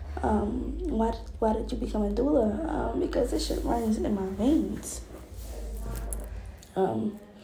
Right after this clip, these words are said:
this shit comes natural to me. You know, books are good, uh, teachers are good, uh, lessons are good, shit like that, but you just gotta get nitty-gritty in the field and remember.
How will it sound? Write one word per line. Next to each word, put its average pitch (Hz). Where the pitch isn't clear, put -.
this 220
shit -
comes -
natural 208
to -
me. 110
You 220
know, 202
books 220
are 220
good, 220
uh, -
teachers 220
are 214
good, 220
uh, 202
lessons 214
are 214
good, 214
shit -
like 208
that, -
but 202
you 262
just 240
gotta 214
get 220
nitty-gritty 220
in 214
the 202
field 262
and 196
remember. 190